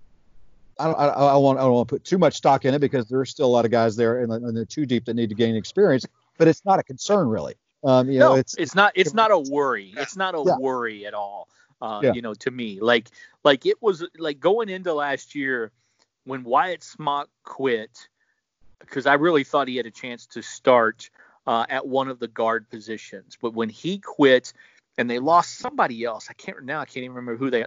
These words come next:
Speaker 2: they lost somebody else. They lost two guys in a row. And I thought, "Oh man, you know, I mean, is this really, like, this is not gonna be good." But, but they put the, they got the confidence back from Robbie Bell, and, uh,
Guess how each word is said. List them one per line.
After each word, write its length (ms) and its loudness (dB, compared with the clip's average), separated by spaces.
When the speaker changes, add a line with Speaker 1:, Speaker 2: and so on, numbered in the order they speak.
Speaker 2:
they 140 6
lost 240 4
somebody 260 2
else. 160 -2
They 120 -4
lost 220 -2
two 140 -14
guys 340 -2
in 100 -8
a 80 -8
row. 460 -4
And 120 -12
I 80 -8
thought, 320 -10
"Oh 360 -14
man, 640 -12
you 100 -8
know, 420 2
I 120 -8
mean, 260 -8
is 160 -6
this 240 -10
really, 460 -6
like, 140 -4
this 180 -4
is 120 -12
not 180 2
gonna 160 -8
be 140 -8
good." 580 -2
But, 220 2
but 180 -2
they 120 -4
put 260 -6
the, 100 -8
they 120 -6
got 200 -6
the 60 -16
confidence 600 -12
back 340 -2
from 220 -8
Robbie 240 -4
Bell, 420 -6
and, 180 -12
uh, 120 -6